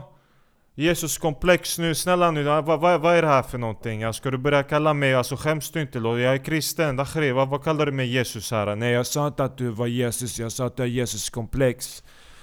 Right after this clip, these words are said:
Du har en tendens att liksom, så här, du hjälper människor som liksom går ner på knäna och är desperata. Jag tror inte du kan hjälpa en, en vän som du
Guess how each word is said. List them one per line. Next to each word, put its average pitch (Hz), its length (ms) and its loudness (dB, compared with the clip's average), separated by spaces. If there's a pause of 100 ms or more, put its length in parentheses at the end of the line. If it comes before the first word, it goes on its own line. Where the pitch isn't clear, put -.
(220)
Du 139 80 -2
har 156 80 2
en 165 60 -2
tendens 165 600 0
att 143 180 0
liksom, 131 360 -4
så 127 140 -4
här, 120 60 0
du 117 140 -2
hjälper 147 340 2
människor 147 560 -2
som 131 340 -4
liksom 127 280 -6
går 127 120 -2
ner 131 160 -2
på - 140 -6
knäna 135 560 -4
och 123 80 -4
är 117 40 -6
desperata. 131 800 -2
Jag 123 140 0
tror 147 120 -6
inte 139 140 -6
du 131 80 -4
kan 127 200 -6
hjälpa 135 380 -2
en, 123 180 -4 (300)
en 127 220 -2
vän 127 260 0
som 123 220 -4
du 123 260 0